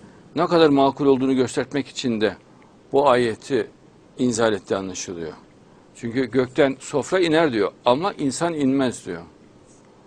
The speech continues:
Gökten sofra geliyorsa insan da gelir. İnşallah. Allah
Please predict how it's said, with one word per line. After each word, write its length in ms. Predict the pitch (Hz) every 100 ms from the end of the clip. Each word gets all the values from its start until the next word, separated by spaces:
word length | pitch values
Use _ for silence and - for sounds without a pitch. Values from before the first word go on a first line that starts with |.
| _ - _ - - - -
Gökten 340 | 131 123 151 131
sofra 360 | 151 127 156
geliyorsa 600 | 131 120 107 95 - 226 - - - - - - -
insan 400 | 143 - 135 120
da 80 | 95
gelir. 280 | 87 - - - - - - - - - - - - - - - - 113
İnşallah. 460 | 95 98 85 80 - - - - - - - - - - - - - - - - - - - - - - - - - - - -
Allah 260 | 151 170